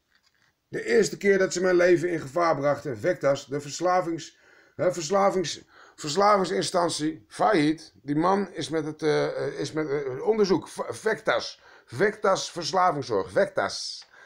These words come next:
Klinkt als een slang. Nog een procesverbaalnummer.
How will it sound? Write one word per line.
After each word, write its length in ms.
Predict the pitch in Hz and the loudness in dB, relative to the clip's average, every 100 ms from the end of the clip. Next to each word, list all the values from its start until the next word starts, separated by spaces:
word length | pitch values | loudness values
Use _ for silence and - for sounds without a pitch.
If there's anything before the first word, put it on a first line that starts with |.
| _ | _
Klinkt 240 | - 190 175 | -4 -2 -2
als 100 | 160 | -4
een 80 | |
slang. 340 | 151 160 120 82 _ _ _ _ _ _ _ _ _ _ | -4 0 0 -2 _ _ _ _ _ _ _ _ _ _
Nog 160 | - 190 | -2 0
een 60 | |
procesverbaalnummer. 1120 | 196 202 165 196 160 175 156 151 151 147 147 | 0 0 2 0 2 4 4 4 4 2 0